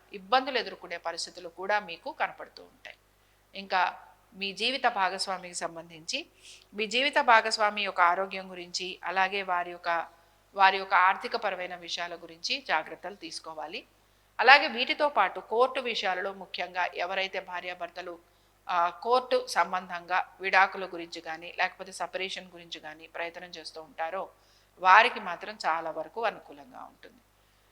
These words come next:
ఇంకా మెయిన్గా ఆరోగ్యం గురించి శ్రద్ధ వహించాలి. అలాగే ఎక్కువగా ఈ రాశి వారికి రుణాలకి సంబంధించి ఇబ్బందులు ఎదుర్కోవటం అనేది ఎక్కువగా ఉంటుంది. అలాగే మీ తల్లిదండ్రుల ఆరోగ్యం గురించి కూడా తగు జాగ్రత్తలు ఖచ్చితంగా తీసుకోవాలి.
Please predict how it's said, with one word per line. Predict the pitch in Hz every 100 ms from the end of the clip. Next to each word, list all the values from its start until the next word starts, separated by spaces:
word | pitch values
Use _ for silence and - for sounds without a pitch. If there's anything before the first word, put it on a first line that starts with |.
| - 196
ఇంకా | 196 202 185 175 -
మెయిన్గా | 202 220 269 254 196 -
ఆరోగ్యం | 180 190 196 196 196
గురించి | 180 180 190
శ్రద్ధ | 185 170 170
వహించాలి. | 170 170 165 165 196 277 _ _ _ _ _
అలాగే | 214 247 285 285
ఎక్కువగా | 226 - 277 277
ఈ | 262
రాశి | 214 196 190
వారికి | 208 196 208 220
రుణాలకి | 196 196 214 226 233
సంబంధించి | 220 202 190 185 180 185 202
ఇబ్బందులు | 185 170 190 196 190 180
ఎదుర్కోవటం | 175 170 165 160 165
అనేది | 156 170 233 233
ఎక్కువగా | - - 247 214 202
ఉంటుంది. | 160 156 - _ _ _ _ _ _ 180
అలాగే | 185 202 220
మీ | 190 185
తల్లిదండ్రుల | 185 185 196 196 190
ఆరోగ్యం | 180 175 175 175 180
గురించి | 170 170 170
కూడా | - 190 202 180 - _ _ _ -
తగు | 196 196 254
జాగ్రత్తలు | 220 190 185 190 190 202
ఖచ్చితంగా | 196 175 - 185 180 180
తీసుకోవాలి. | 180 170 - 175 165 170 240